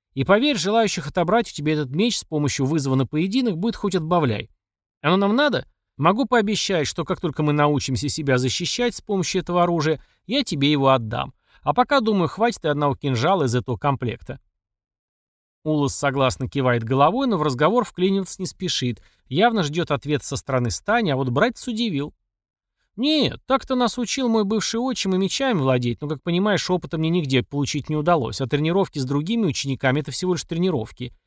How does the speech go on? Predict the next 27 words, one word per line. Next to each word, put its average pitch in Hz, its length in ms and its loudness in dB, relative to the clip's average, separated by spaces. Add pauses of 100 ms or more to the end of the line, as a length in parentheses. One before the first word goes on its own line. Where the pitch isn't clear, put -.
(220)
Да 131 120 2
и 202 40 4
учили 254 320 0
нас 208 200 0
в 165 40 -4
основном 196 320 0
подлым 196 360 0
приёмам, 135 540 2 (260)
удары 226 340 4
которых 143 380 -2
обычно 135 400 0
все 220 160 -2
рассчитаны 180 460 -2
на 143 100 2
смерть 139 340 -2
противника. 120 680 -2 (540)
Каноническому 147 680 0
владению 143 480 2
мечом 151 400 0
нас 151 220 -2
не 170 80 -4
учили, 202 400 0
уж 113 100 -2
вступать 151 420 -4
в - 40 -20
честный 151 340 -4
поединок 160 480 -2